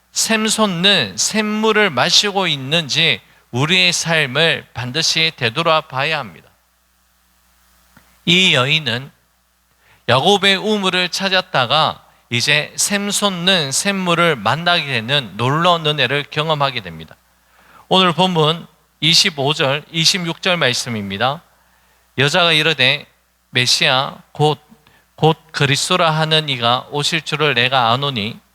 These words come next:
그가 오시면 모든 것을 우리에게 알려주시리이다." 예수께서 이르시되, "내게 말하는 내가 그라." 하시니라. 아멘.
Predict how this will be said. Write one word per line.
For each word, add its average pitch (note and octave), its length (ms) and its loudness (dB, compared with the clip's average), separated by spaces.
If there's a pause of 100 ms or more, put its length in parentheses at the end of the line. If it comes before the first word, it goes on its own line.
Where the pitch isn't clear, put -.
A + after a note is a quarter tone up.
그가 F3 320 2
오시면 D3 720 0
모든 D#3 360 0
것을 D#3 280 0
우리에게 C3+ 580 0
알려주시리이다." C#3 1080 -2 (720)
예수께서 F#3+ 580 0
이르시되, E3 720 0 (280)
"내게 D3 640 0
말하는 C#3+ 920 0
내가 B2+ 600 -2 (100)
그라." D3+ 460 0 (100)
하시니라. G#2 600 -6 (200)
아멘. G#2+ 440 -2